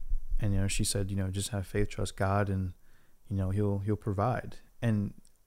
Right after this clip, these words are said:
that was kind of where that pivotal point in my life spiritually kind of went into a direction that was very unknown for me. Um, my relationship with God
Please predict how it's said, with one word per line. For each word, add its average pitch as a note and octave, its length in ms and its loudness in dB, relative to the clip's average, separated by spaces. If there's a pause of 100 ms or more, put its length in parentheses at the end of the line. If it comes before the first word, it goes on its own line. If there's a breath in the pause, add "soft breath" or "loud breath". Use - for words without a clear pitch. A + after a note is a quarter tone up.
(140)
that A2+ 400 2
was A2+ 100 2
kind A2+ 240 2
of G#2 100 0
where G#2 340 4
that G#2 440 0
pivotal G2+ 400 0
point G#2 340 4
in A2 80 0
my G2+ 160 4
life G2 240 2
spiritually G2+ 520 -2
kind G#2 240 -2
of F#2+ 260 -6 (1900 soft breath)
went A#2 340 4
into - 220 -4
a G#2 60 2
direction G#2 560 0
that G2+ 140 -2
was F#2+ 100 -6
very G2+ 240 2
unknown G2+ 340 0
for G#2+ 160 -4
me. A#2+ 200 4 (1120 loud breath)
Um, G2 400 0 (2750)
my G#2+ 560 4 (300)
relationship G#2+ 720 2
with G#2 280 -4
God G2 420 0